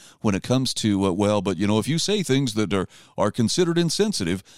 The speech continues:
you know, you should expect that they, this is the consequence. The problem is the goalposts of what is insensitive versus what is acceptable keep moving. And I think that's the point. And this is, this is the whole point behind political correctness,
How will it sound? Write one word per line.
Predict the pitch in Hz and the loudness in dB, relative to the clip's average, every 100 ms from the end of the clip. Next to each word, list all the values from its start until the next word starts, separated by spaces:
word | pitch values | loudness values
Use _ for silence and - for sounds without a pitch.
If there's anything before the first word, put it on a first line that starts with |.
| - - | -18 -6
you | |
know, | 78 | 0
you | 101 113 | 2 2
should | 147 143 | 0 -2
expect | - - 180 - | -2 -2 -2 -2
that | 87 | -4
they, | 104 113 | -2 -2
this | 95 98 | -2 -2
is | 131 | -2
the | 147 | -4
consequence. | - 214 - 202 180 - - - - _ - | -4 -4 -2 -2 -2 -4 -12 -20 -20 _ -6
The | |
problem | 139 - 277 190 | -2 -2 2 2
is | 165 110 - - _ _ - | 2 0 0 -6 _ _ -6
the | 120 | -4
goalposts | 107 180 240 - 180 160 - | 2 2 2 0 2 2 0
of | 113 110 | -2 0
what | 170 | 0
is | 190 160 | 0 -2
insensitive | - 135 110 - 143 - 156 170 | 0 0 0 0 -2 -2 -2 -2
versus | 107 101 95 - | 0 -2 -2 0
what | 104 | 0
is | 101 | 0
acceptable | 90 - 113 113 131 139 170 _ _ _ _ _ | -2 -4 -4 -4 -4 -4 -4 _ _ _ _ _
keep | - 175 151 | -4 -2 2
moving. | 151 233 101 65 - _ _ _ _ _ _ - | 2 2 0 -6 -14 _ _ _ _ _ _ -4
And | 104 | 0
I | |
think | 113 180 104 | 2 0 -2
that's | 104 | -4
the | - | -4
point. | - - 220 110 - - - _ _ _ _ - | -4 0 0 0 -6 -12 -14 _ _ _ _ -6
And | 104 120 | -2 0
this | 120 | 0
is, | 127 | -4
this | - 135 | -2 -2
is | 127 | -2
the | 160 | -4
whole | - 208 240 | -2 -2 -2
point | - 92 78 | 0 -2 -2
behind | 107 101 104 - | -6 -2 -2 -2
political | 117 98 156 143 | -2 -4 -4 -6
correctness, | 117 92 - 73 | -4 -4 -4 -8